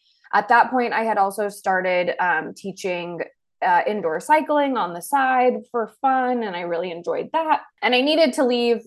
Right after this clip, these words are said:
the state of Arizona. I needed to go and do something different. So I had a plan to move to Seattle, and my best friend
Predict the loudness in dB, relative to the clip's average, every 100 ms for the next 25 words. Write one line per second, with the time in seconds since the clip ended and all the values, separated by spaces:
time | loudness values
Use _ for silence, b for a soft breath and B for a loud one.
0 | -6 -6 -2 -2 0 0 -2 -2 -4 -4
1 | -4 -6 -10 -8 0 0 0 -4 -8 -10
2 | -10 -8 -8 -8 -8 -2 -2 0 2 4
3 | 4 2 -2 -6 -4 -4 -4 -4 -8 -4
4 | 0 2 2 -2 -4 b b b b -8
5 | -4 0 2 4 2 -2 -10 -14 -2 2
6 | 4 4 2 0 _ -2 2 2 2 0
7 | 0 -2 -2